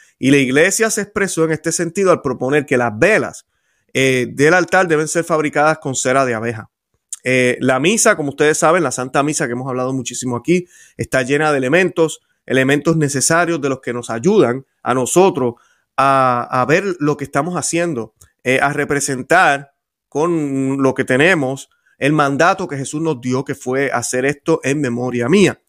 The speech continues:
La cera pura de abeja, extraída de las flores, es el símbolo de la carne de Cristo, recibida de su madre.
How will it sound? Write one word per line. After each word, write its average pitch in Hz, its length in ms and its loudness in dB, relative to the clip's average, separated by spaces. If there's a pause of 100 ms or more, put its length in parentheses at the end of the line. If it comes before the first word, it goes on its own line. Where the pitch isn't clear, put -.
(420)
La 131 240 2
cera 233 520 2
pura 208 240 2
de 190 120 2
abeja, 143 720 0
extraída 131 560 0
de 165 80 4
las 139 180 0
flores, 143 460 2
es 135 140 -8
el 156 120 -4
símbolo 202 720 2
de 160 80 4
la 127 140 0
carne 170 640 0
de 127 180 -8
Cristo, 147 580 -4 (340)
recibida 160 680 2
de 135 80 0
su 120 180 -8
madre. 113 400 -6